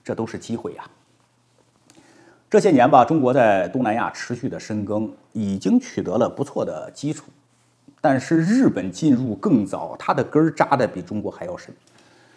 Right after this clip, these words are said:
以前日本是宽松啊，中国的机会不太多。而现在呢，日本主动收紧了，就一些阵地啊，它主动的给让出来了。希望吧，中国人能够主动的抓住机会。哎，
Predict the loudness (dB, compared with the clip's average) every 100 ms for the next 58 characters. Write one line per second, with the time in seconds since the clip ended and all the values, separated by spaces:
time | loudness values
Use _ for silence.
0 | _ _ -4 -4 -4 -2 0 0 0 -4
1 | -8 -4 -4 -4 -4 -6 -10 -20 _ _
2 | _ _ _ -8 -4 -4 -6 -8 -10 -12
3 | -14 -14 -10 -10 -12 _ _ _ -2 0
4 | 2 6 6 6 4 2 2 2 0 -4
5 | -2 0 0 -2 -4 2 4 4 6 6
6 | 6 -2 -4 0 2 4 6 6 6 8
7 | 6 6 2 4 0 2 2 0 -2 0
8 | 0 0 -2 -6 -8 -14 -20 _ _ _
9 | _ _ _ _ -20 _ _ _ -2 4
10 | 4 4 -2 -10 -20 _ _ _ 0 4
11 | 4 6 4 2 0 -2 -4 -4 -6 -4
12 | -4 -4 -12 -16 -20 -20 _ _ _ _
13 | -20